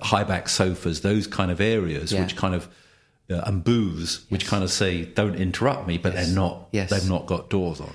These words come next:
Speaker 1: You
Speaker 2: See,
Speaker 1: know,
Speaker 2: I,
Speaker 1: so
Speaker 2: I, I find these, the, the images are fascinating, because you see these lovely little scale mock-ups,
Speaker 1: I know.
Speaker 2: beautifully intricate scale mock-ups, and you see them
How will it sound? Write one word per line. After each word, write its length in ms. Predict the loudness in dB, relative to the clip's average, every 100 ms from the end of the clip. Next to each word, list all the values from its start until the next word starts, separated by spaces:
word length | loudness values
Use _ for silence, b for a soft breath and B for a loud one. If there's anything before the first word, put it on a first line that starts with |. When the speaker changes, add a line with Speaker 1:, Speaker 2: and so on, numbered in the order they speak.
| -10
Speaker 1:
You 80 | -2
Speaker 2:
See, 80 | 0
Speaker 1:
know, 80 | 2
Speaker 2:
I, 20 |
Speaker 1:
so 100 | 2
Speaker 2:
I, 420 | 2 2 2 2
I 20 |
find 340 | 2 2 2 2
these, 200 | 0 -2 -2
the, 120 | 0
the 220 | 2 2
images 340 | 2 2 0
are 40 | -2
fascinating, 640 | -2 -2 0 0 0 -4
because 420 | -4 -4 -4 -4 -6 B
you 140 | -2 0
see 540 | 0 0 0 0 -2 B B
these 200 | -2 0
lovely 480 | 2 2 0 0 0
little 320 | 2 0 -2
scale 600 | -2 0 0 0 0 0
mock-ups, 760 | 0 0 -2 -6 -8 -8 -2 0
Speaker 1:
I 40 |
know. 120 | 2 2
Speaker 2:
beautifully 720 | 2 2 0 -4 -2 0 0
intricate 500 | 0 -2 -4 -4 -2
scale 280 | 0 2 2
mock-ups, 360 | 2 0 -2
and 80 | 0
you 100 | 2
see 220 | 2 2 2
them 220 | 2